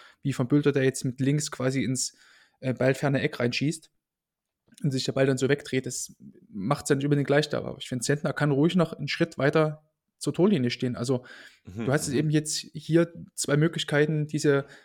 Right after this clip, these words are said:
Speaker 1: ähm, ich glaube, Adam hat's mal hier im Podcast gehabt, mit, mit, mit roter Zone beschrieben,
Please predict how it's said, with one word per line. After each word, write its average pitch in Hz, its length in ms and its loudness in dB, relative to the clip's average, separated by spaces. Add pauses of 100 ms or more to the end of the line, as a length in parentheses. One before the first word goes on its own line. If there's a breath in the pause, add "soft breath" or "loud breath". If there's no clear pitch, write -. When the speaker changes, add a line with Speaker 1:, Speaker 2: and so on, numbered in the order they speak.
(240 loud breath)
Speaker 1:
ähm, 131 440 0
ich - 60 -20
glaube, 131 200 -6
Adam 131 460 -2 (100)
hat's - 300 -8
mal 127 120 0
hier 135 160 2
im 127 100 -2
Podcast - 340 -6
gehabt, 135 240 -2
mit, 131 240 -6
mit, - 220 -8
mit - 180 -6
roter 143 220 0
Zone 160 320 2
beschrieben, 160 480 -2